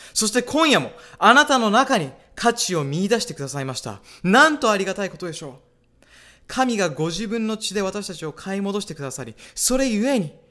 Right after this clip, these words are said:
私たちが自分自身だけのものでないことに感謝します。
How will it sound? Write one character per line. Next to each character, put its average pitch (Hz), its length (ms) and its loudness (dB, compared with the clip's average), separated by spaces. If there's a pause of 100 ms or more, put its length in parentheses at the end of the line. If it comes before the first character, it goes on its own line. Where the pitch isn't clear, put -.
(160)
私 175 280 0
た 170 80 -8
ち 151 140 -10
が 156 140 -6
自 131 280 -6
分 233 140 -4
自 214 260 -6
身 214 40 0
だ 185 140 -4
け 220 80 -4
の 196 80 -2
も 160 80 -6
の 147 80 -6
で 135 80 -12
な 135 140 -10
い 131 40 -14
こ - 120 -20
と - 80 -18
に 139 220 -12
感 156 280 -8
謝 139 100 -10
し - 140 -12
ま 107 120 -12
す。 - 220 -14